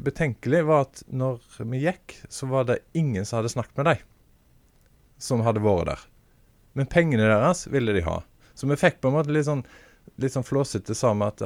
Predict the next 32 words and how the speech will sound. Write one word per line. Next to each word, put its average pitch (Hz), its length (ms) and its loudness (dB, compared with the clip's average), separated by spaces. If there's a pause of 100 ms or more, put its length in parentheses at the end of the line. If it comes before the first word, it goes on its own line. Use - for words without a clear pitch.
hadde 120 220 -2
vi 113 100 -4
hatt 123 240 -8
mye 123 220 -4
penger 110 260 0
her, 127 160 2
så - 80 -14
skulle 120 160 -6
vi 117 80 0
bare - 140 -6
heve 127 260 0
de 107 80 -2
opp 110 120 -8
i 113 60 0
lufta, 143 300 -4 (260)
så - 140 -6
hadde 117 240 0
de 120 160 4
pengene 101 320 -2
blitt 95 160 -4
plukket 107 320 -4
opp - 100 -10
før 92 260 -4
de 90 120 -2
datt - 260 -8
i 90 60 -8
gulvet, 98 400 -2
selv 101 240 -2
om 90 100 -6
det 90 120 -4
var 95 100 0
mynta. 110 400 0